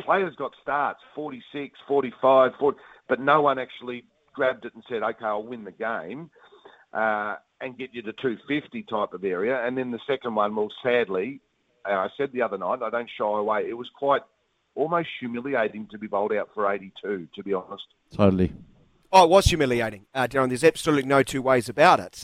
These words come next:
Speaker 3: Um, a-, and a lot of New Zealand fans were angry as a result of it, and I, I can understand that, uh, passion and anger. I'd like to know, f-, with your coaching hat on, what role a coach can do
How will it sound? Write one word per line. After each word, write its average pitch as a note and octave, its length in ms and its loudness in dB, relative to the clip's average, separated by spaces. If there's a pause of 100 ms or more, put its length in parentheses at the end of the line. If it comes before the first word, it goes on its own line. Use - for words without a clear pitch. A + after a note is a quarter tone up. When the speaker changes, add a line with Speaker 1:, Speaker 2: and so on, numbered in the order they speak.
Speaker 3:
Um, C#3 300 2
a-, - 20 -12 (260)
and C#3 140 2
a - 20 2
lot C#3 140 6
of C3 60 -2
New C3+ 80 -6
Zealand C3 260 0
fans C#3 240 -2
were B2 160 -6
angry D#3+ 440 4
as C3 120 -2
a A#2 60 -14
result D#3 420 4
of B2 140 -6
it, A#2 100 -6
and C3+ 100 -8
I, C3+ 140 4 (340)
I C3+ 60 -4
can D3 140 2
understand D#3+ 520 4
that, B2 280 -4
uh, C3 140 2
passion C3+ 440 -2
and C3+ 300 -4
anger. C#3 320 0 (280)
I'd F#3 120 2
like C4 200 8
to B3+ 120 -2
know, G#3+ 220 10
f-, E3+ 60 0 (400)
with A3 200 2
your G3+ 100 8
coaching G#3+ 520 4
hat E3+ 340 2
on, D#3+ 240 6
what G#3 160 4
role F#3+ 200 6
a D#3 60 6
coach E3 340 2
can D3 180 -2
do C3 280 2